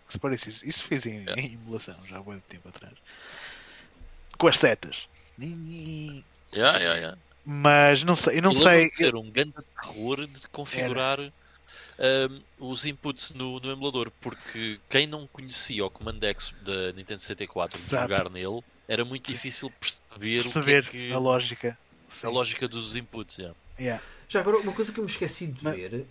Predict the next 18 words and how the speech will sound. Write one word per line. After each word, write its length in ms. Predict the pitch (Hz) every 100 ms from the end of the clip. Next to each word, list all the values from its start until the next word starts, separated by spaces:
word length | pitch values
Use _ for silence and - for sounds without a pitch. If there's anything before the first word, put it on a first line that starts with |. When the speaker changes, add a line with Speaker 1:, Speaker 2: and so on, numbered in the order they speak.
| -
Speaker 3:
é 160 | 147
o... 160 | 151 147 147
a 80 | 165
que 120 | -
preço 400 | - 175 180 180
é 20 |
que 120 | -
isto 100 | -
está 140 | - 170
a 40 |
ser 180 | 165 170
vendido? 540 | 160 160 151 180 220 240 _ _ _ _
Speaker 1:
Cinquenta 460 | - 175 165 156 143
Speaker 3:
Cinquenta 20 |
pau- 180 | 123 127 156
Speaker 2:
Cinquenta. 160 | -
Speaker 3:
cinquenta 340 | - 156 131 127
paus. 320 | 107 104